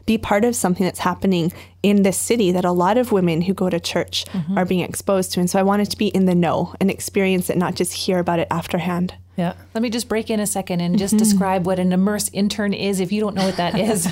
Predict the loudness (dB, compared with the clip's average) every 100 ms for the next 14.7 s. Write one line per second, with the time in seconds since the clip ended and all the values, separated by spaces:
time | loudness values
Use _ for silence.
0 | -6 -2 2 4 4 4 4 4 4 4
1 | 4 4 2 2 2 2 2 0 0 0
2 | 0 -2 -4 -16 -12 -4 -2 -2 -4 -2
3 | 0 2 0 -2 -2 -2 0 -2 -2 -2
4 | 0 0 0 0 -2 -4 -4 -4 -2 0
5 | 0 0 0 -4 -6 -20 -20 -20 -8 -2
6 | 0 2 0 0 0 0 -2 -2 -2 -2
7 | -2 -4 -4 -6 -10 -14 -20 -20 -20 -16
8 | -6 -2 -2 -4 -4 -2 2 2 2 0
9 | 0 0 -4 -14 -6 -2 0 0 -2 -2
10 | -4 -2 -4 -4 -4 -6 -4 -4 -4 -4
11 | -4 -4 -6 -6 -8 -8 -8 -6 -4 -4
12 | -2 -2 -4 -2 -4 -4 -4 -4 -4 -6
13 | -16 -8 -4 -2 -2 -4 -2 -2 -2 -6
14 | -6 -8 -8 -8 -6 -8